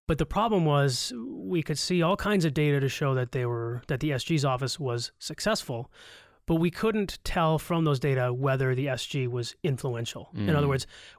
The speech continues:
Speaker 1: were they able to get justices to behave in ways they otherwise might not?
Speaker 2: Interesting. Okay.
Speaker 1: Yeah. And so we used a matching analysis there to try to basically, uh, leverage whether or not the S G got the court to do things it, it otherwise might not do.
Speaker 2: Hmm.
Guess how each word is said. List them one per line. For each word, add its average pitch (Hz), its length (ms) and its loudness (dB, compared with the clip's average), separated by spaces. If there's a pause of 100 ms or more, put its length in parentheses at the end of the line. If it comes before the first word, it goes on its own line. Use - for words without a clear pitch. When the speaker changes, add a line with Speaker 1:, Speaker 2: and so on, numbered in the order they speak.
Speaker 1:
were 170 220 4
they 180 140 4
able 160 200 4
to 143 60 0
get 139 160 0
justices 139 540 -2
to 131 120 -4
behave 127 300 0
in 123 100 0
ways 120 200 -2
they - 80 -8
otherwise 120 360 -4
might 117 200 -6
not? 120 320 -6
Speaker 2:
Interesting. 131 400 -8 (160)
Okay. 110 220 0
Speaker 1:
Yeah. 123 240 2 (100)
And 160 180 2
so 180 160 2
we 185 120 4
used 202 220 0
a 208 60 2
matching 160 460 2
analysis 127 500 -2
there 127 240 0
to 123 80 -2
try 135 240 -2
to 127 180 0 (380)
basically, 190 680 2
uh, 143 280 0
leverage 156 580 0
whether 139 440 2
or 135 40 0
not 131 340 0
the - 140 -6
S 131 240 -4
G 131 260 -6
got 127 260 -4
the - 80 -6
court 131 260 -4
to 143 80 -6
do 131 140 -2
things 127 300 -4
it, 123 60 -2 (120)
it 143 140 -2
otherwise 120 540 -4 (320)
might 135 140 -8
not 123 200 -6
do. 120 280 -2
Speaker 2:
Hmm. 117 120 -4